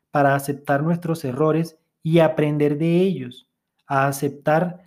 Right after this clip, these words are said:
las observaciones y las sugerencias que los demás nos hacen. Desafortunadamente, el mal colegaje entre médicos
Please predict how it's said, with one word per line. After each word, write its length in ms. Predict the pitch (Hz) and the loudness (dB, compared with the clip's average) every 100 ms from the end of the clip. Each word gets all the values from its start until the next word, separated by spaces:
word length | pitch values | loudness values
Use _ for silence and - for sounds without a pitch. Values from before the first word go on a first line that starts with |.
| _ | _
las 220 | - 147 156 | -4 -2 -2
observaciones 880 | 147 165 151 143 143 175 180 220 220 | -2 -2 0 -2 0 0 2 0 0
y 40 | |
las 160 | 175 170 | -2 -2
sugerencias 520 | 151 147 151 185 185 | -2 -2 -2 -4 -4
que 140 | 170 | -2
los 160 | 151 135 | 0 0
demás 320 | 139 139 143 | 0 -2 -2
nos 260 | 160 156 - | -2 -2 -2
hacen. 420 | 160 - 120 110 _ _ _ _ _ _ _ _ _ | -2 -2 -10 -14 _ _ _ _ _ _ _ _ _
Desafortunadamente, 1400 | 156 147 135 143 135 135 139 156 180 180 175 160 160 - _ _ _ | -2 -2 -2 -4 -6 -4 -2 2 4 4 2 -2 -4 -8 _ _ _
el 240 | 170 156 147 | 0 2 2
mal 400 | 165 214 226 - | 2 2 0 -2
colegaje 580 | 160 139 135 151 139 | 0 0 2 0 -2
entre 360 | 135 127 127 120 | -6 -6 -8 -8
médicos 760 | 135 165 151 - - - - | -2 -2 -2 -6 -18 -20 -20